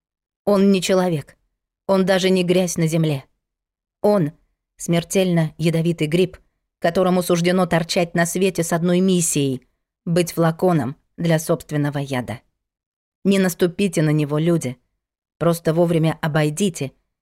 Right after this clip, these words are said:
и присоединитесь к моему проклятию. Пусть живет, если это так называется. Существует пожизненная,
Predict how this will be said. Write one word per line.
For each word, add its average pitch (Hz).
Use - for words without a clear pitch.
и 185
присоединитесь 175
к 190
моему 160
проклятию. 139
Пусть 185
живет, 156
если 185
это 170
так 185
называется. 151
Существует 170
пожизненная, 165